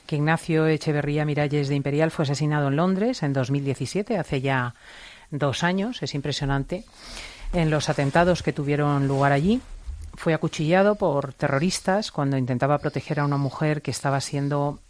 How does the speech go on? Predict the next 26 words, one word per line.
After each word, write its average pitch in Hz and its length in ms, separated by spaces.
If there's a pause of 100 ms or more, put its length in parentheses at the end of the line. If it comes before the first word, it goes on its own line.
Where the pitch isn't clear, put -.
atacada 143 640 (920)
por 143 160
estos. - 640 (1040)
¿Cómo 202 220
está 147 640
su - 160
madre? 123 320
¿Cómo 165 200
estáis 151 500
en, 139 400
en 143 180
la 135 80
familia 180 720
dos 151 340
años 127 220
después? 269 360
Porque 147 220
me 143 120
decías, 135 420
casi, 165 720
casi 139 800
lo 127 160
que 123 80
siento 143 280
es 147 100
emoción. 120 500